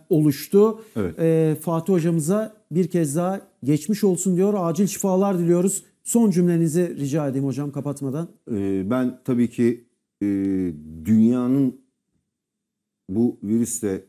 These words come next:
Speaker 2: savaştığı bir dönemdeyiz. Allah insanlığı bu savaşta kazanan taraf eylesin inşallah. En kısa zamanda bu hastalığa yakalananların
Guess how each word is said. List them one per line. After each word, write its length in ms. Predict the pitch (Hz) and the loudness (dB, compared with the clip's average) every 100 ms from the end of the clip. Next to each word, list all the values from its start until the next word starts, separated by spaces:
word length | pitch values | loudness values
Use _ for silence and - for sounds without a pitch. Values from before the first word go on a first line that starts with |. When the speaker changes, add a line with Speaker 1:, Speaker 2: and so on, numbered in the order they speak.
| - | -18
Speaker 2:
savaştığı 800 | - 98 98 95 - 101 101 - - - _ _ - | -10 -6 -6 -8 -12 -8 -8 -8 -14 -20 _ _ -8
bir 140 | 98 | -4
dönemdeyiz. 680 | 101 95 90 85 95 123 - _ _ | -4 -4 -6 -4 -4 -6 -10 _ _
Allah 320 | 101 123 131 | -8 -6 -4
insanlığı 760 | 127 120 120 127 123 123 143 - _ _ _ _ - | -2 -2 -2 -4 -2 -2 -4 -8 _ _ _ _ -12
bu 120 | 131 | -10
savaşta 480 | 117 104 101 - 143 | -6 -6 -6 -8 -10
kazanan 460 | 123 110 117 120 | -6 -4 -4 -4
taraf 280 | 113 95 82 | -6 -8 -6
eylesin 420 | 90 85 82 87 | -6 -6 -8 -8
inşallah. 480 | 87 82 92 92 113 107 | -8 -8 -10 -8 -6 0
En 180 | 127 | 2
kısa 220 | 131 - 87 | 2 -4 -6
zamanda 600 | 85 85 82 98 170 - _ _ _ _ 101 | -6 -6 -8 -8 -10 -14 _ _ _ _ -10
bu 60 | |
hastalığa 480 | 101 104 110 107 107 | -10 -6 -4 -2 -2
yakalananların 880 | 101 101 98 98 95 92 92 110 | -4 -6 -6 -4 -4 -6 -6 -8